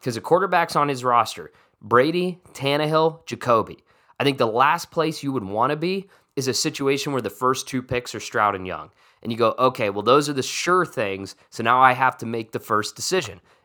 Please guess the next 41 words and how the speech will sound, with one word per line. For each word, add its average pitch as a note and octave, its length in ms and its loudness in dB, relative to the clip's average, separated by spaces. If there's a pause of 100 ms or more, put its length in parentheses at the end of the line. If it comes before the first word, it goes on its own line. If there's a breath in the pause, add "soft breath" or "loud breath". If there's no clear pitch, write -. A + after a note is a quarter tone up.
Am G#2 140 -6
I F#2 120 2
going A2+ 360 0
Levis? G2+ 460 -4
Am G#2+ 100 -4
I G2+ 100 -4
going A2 260 -4
Richardson?" E3+ 540 -6 (400 soft breath)
Obviously, B2 880 4 (200 soft breath)
the - 60 -14
capital, A2+ 880 0
the G2 100 -10
landing A2 380 -2
spot, G#2 300 0
that's C#3 200 -2
gonna D3 160 -4
play C3 260 -4
a A#2+ 40 -2
huge B2 680 -4
factor A2+ 580 -2
in G#2 220 -10
that E3+ 240 2
decision, A2 480 -8 (200 soft breath)
but B2+ 120 -4
it's B2 80 -6
still F3 160 2
a C#3 80 0
tough C#3+ 220 -2
decision F#2 440 -8
'cause G#2 180 -14
you're G#2 100 -8
like, F2+ 220 -6 (220 soft breath)
"Wow, F#2+ 360 2 (280 soft breath)
I E3 180 2
just E3 260 -4
need A2+ 200 -6
someone A#2+ 440 -2
to F2 180 -14 (180)
plug A2 300 0
and D#2+ 140 -18
play. D#2+ 420 -8